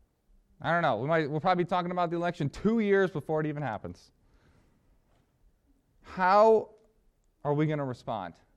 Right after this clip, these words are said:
How are we gonna hold on to the principles of Christ-centered unity in Ephesians?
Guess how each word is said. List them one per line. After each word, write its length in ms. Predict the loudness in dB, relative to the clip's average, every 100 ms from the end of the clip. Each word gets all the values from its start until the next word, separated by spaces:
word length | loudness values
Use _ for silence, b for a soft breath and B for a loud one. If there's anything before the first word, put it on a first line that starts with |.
| _
How 280 | 2 4 6
are 60 |
we 120 | 4 2
gonna 200 | 0 -2
hold 640 | -2 2 6 6 4 0 -2
on 480 | 2 4 4 4 0 -4
to 240 | 2 4 4
the 120 | 0
principles 960 | -2 -2 -2 -4 -4 0 2 0 -4 b b b
of 140 | -10 -4
Christ-centered 680 | 2 4 2 -2 -4 -4
unity 420 | -4 -4 0 0 -2
in 180 | -4
Ephesians? 540 | -6 -4 -6 -6 -14